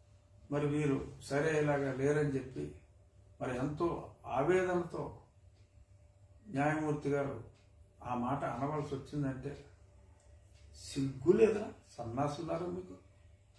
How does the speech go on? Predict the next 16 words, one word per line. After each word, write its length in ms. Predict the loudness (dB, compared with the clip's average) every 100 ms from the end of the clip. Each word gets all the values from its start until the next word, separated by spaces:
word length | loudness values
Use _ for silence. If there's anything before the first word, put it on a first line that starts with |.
| -20 -20 _ -20 -6
అని 120 | 0
అంటే 200 | 2 0
తప్ప, 280 | -2 -4 -4 -6 -6 -16 -20 -20 -20 -20 -20 -20 -20 -20 -20 -20 -20 -20 -20 -20 -8
న్యాయమూర్తి 400 | 0 4 6 4
గారే 220 | 2 2
అన్నారు 280 | 2 0 -2
కదా, 200 | -6 -10 -16 -20 -20 -4
రాజకీయ 320 | 0 2 2
నాయకుడు 320 | 2 0 -2
నేను 200 | -4 -4 -4
అంటాను 280 | -4 -6
కదా, 260 | -6 -6 -8 -14 -20 -20 -20 -20 -20 -20 -20 -20 -20 -2
పోలీస్ 240 | 4 6 6
అసోసియేషన్ 640 | 4 4 4 2 2 -4
మీటింగ్ 260 | -2 -2
పెట్టుకోండి, 420 | -2 -4 -8 -8